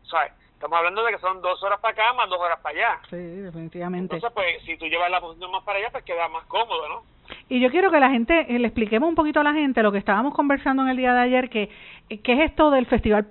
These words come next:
Speaker 2: de Teatro Puertorriqueño Internacional, ¿verdad? Mucha gente ha escuchado o esc-, o vio en la prensa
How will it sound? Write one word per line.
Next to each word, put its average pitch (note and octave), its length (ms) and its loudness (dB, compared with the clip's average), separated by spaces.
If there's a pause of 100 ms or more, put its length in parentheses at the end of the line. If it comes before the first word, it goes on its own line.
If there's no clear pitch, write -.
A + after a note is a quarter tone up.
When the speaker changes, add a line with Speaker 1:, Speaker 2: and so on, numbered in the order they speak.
Speaker 2:
de A#3 160 2
Teatro A#3 260 4
Puertorriqueño A#3 600 2
Internacional, A3+ 600 2
¿verdad? G#3 200 0
Mucha A3 240 2
gente B3 280 0 (260)
ha G#3+ 100 0
escuchado B3 720 6
o G#3 120 0
esc-, - 220 -6
o G3+ 180 0
vio F#3+ 240 2
en D#4+ 60 0
la B3+ 120 2
prensa A#3+ 520 2